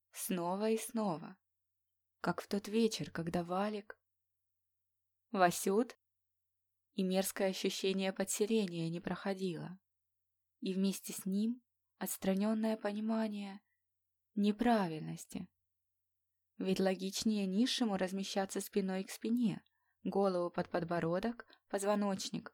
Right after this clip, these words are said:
к позвоночнику, крылья к плечам, а не рвать спину, вспарывая внутренности.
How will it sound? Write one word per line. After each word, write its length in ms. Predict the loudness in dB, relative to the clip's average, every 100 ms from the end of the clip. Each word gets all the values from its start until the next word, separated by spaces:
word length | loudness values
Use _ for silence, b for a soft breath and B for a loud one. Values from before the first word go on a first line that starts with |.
| -8
к 80 | 0
позвоночнику, 1040 | 0 2 -4 -4 -6 -4 -4 0 -2 -4 b b -4
крылья 540 | 0 2 2 0 0
к 120 | -4
плечам, 640 | 0 2 2 0 -2 -6 -10 _ _ _ _ _ _ _ _ 2
а 120 | 4
не 140 | 4
рвать 340 | 4 4 4 0
спину, 480 | -4 -2 0 -2
вспарывая 640 | -8 0 2 2 0 0 2
внутренности. 840 | 0 0 -2 -4 -6 -12 -16